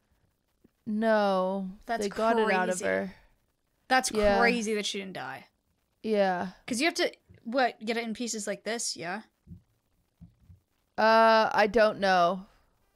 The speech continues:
Speaker 1: Probably. I assume she
Speaker 2: Jeez.
Speaker 1: couldn't spaghetti noodle that.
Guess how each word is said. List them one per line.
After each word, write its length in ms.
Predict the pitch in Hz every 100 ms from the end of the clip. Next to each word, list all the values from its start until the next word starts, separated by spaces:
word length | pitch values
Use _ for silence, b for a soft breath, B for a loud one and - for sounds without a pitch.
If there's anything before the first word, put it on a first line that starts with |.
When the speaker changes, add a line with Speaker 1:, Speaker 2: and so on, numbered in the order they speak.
| _ _ _ _
Speaker 1:
Probably. 720 | - 202 196 170 165 180 180 - - - - _ _ _ _ _ -
I 80 | 208
assume 340 | 214 254 233
she 160 | 233 233
Speaker 2:
Jeez. 60 | -
Speaker 1:
couldn't 200 | 208 175
spaghetti 500 | - 196 190 185 185
noodle 280 | 180 175
that. 480 | 175 175 175 - -